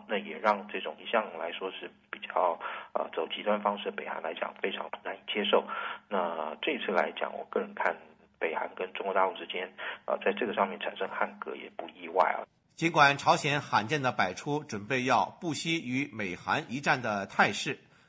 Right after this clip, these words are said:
Speaker 2: 但是施孝伟认为，朝鲜国内的经济困难、粮食短缺，无力去跟美韩交战。朝鲜如此高调，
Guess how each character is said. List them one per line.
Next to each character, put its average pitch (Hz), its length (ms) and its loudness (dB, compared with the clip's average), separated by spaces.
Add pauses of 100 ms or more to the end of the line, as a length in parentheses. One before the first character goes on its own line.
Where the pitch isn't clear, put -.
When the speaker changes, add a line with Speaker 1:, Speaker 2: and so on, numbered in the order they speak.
Speaker 2:
但 156 160 2
是 160 160 -2
施 202 160 -2
孝 190 160 8
伟 104 140 0
认 123 180 0
为， 95 280 -6 (120)
朝 202 220 8
鲜 139 240 2
国 139 160 0
内 190 120 4
的 131 120 0
经 185 260 -4
济 160 100 -2
困 156 260 -2
难、 90 360 -2
粮 120 260 2
食 185 140 -2
短 76 260 -2
缺， 143 300 -2 (180)
无 143 160 2
力 190 180 6
去 127 220 0
跟 151 220 4
美 110 240 -4
韩 113 200 -4
交 143 200 4
战。 135 200 6 (300)
朝 147 180 6
鲜 117 280 2
如 156 120 0
此 104 160 -4
高 143 200 6
调， 151 200 4